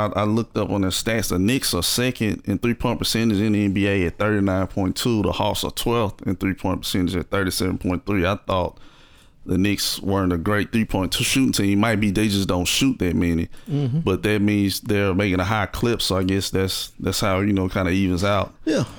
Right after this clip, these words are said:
Speaker 1: And they're both kinda even in rebounding. Uh, the Hawks are
Speaker 2: Mm-hmm.
Speaker 1: fifth in rebounding at forty-five point six. Knicks are ninth in rebounding at forty-five point one. So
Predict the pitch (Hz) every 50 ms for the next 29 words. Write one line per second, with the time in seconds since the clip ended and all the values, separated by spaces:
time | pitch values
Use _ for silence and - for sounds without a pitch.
0 | - - - - 95 98 101 98 90 87 87 - 110 110 117 123 117 - - -
1 | 120 101 98 95 85 85 107 107 107 98 - 92 92 90 87 92 101 104 92 92
2 | 92 90 90 90 90 87 85 82 85 85 82 82 - 92 104 104 104 107 107 95
3 | 90 143 147 - 113 107 - - 92 95 98 95 87 - 95 95 95 90 90 -
4 | - 101 98 95 95 - - 90 90 90 - - 95 87 87 - - - 104 98
5 | 90 - - - 90 92 87 - - - 85 82 82 90 92 92 92 - - 87
6 | 87 85 90 90 - 85 87 87 85 85 78 - - 101 92 90 85 - - 92
7 | 90 87 85 85 82 - - - 87 85 73 80 90 90 90 82 78 - 80 82
8 | 85 -